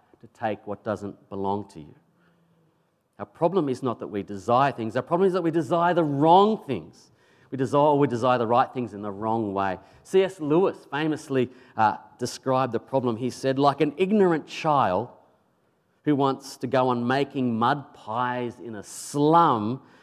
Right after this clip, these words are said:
because he cannot imagine what is meant by the offer of a holiday by the sea. We are far too easily pleased."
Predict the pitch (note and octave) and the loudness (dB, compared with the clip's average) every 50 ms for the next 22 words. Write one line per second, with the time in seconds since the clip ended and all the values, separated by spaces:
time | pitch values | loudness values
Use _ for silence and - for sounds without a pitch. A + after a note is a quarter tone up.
0 | _ - _ - C#3+ - C#3+ B2 C3 C3+ C3+ - - D3+ D3+ D#3 D#3 D#3 C#3 C3 | _ -8 _ -4 -2 0 0 0 -2 -4 -6 -6 -6 -4 -2 -2 -2 -2 -2 -2
1 | B2+ B2 C3 C3 B2+ A2+ B2 A#2+ A#2 A2+ A#2 A2+ G2+ A#2 B2 B2 C3 B2+ A#2+ - | -2 -2 -2 -2 -4 -4 -6 -6 -4 -4 -4 -4 -6 -6 -6 -2 -2 -2 -2 -4
2 | - - _ _ _ _ _ - A2+ A2+ A2 A#2+ G#2+ - A#2 B2 A#2+ - B2 A#2+ | -8 -20 _ _ _ _ _ -2 0 0 0 -2 -2 -2 -2 -4 -2 -2 -2 -2
3 | A#2 A2+ A2 - - _ _ _ - G2+ F#2 G2 - - B2 C3 B2+ B2+ A#2 A2+ | 0 -2 -2 -6 -12 _ _ _ -10 -10 -10 -10 -8 -4 -2 -2 0 0 -2 -2
4 | A2 A2 G#2 D#2+ F#2+ F#2+ G#2+ G#2+ G#2 G#2 G#2 G#2 - - G2+ G#2 - - - - | -4 -4 -6 -8 -8 -4 -2 0 0 0 0 -2 -6 -10 -14 -16 -16 -18 -12 -6
5 | - D3 B2+ G2+ E2+ D#2 C#2+ - _ _ _ _ _ _ _ _ _ _ _ - | -2 -2 0 0 -2 -4 -8 -14 _ _ _ _ _ _ _ _ _ _ _ -6
6 | A#2 A#2 A#2 G#2+ - - - C3+ C3 C3 C3 C3+ C#3 C3+ C3+ - - - C#3 C3+ | -2 -2 -2 -2 -4 -6 -4 -2 0 2 2 2 0 0 -4 -8 -6 -2 -2 0
7 | B2 - - C3 C#3+ D3 D#3+ E3 B2 C3 D#3+ D3+ D#3 D3+ C#3+ - - - B2+ C3 | -2 -2 -2 0 2 2 2 2 0 0 -2 0 -2 -2 -4 -8 -16 -18 -12 -8
8 | C3+ C#3 C3+ A#2 B2 C#3 - D#2+ - - - - - | -4 -4 -4 -4 -4 -8 -12 -16 -18 -20 -20 -20 -20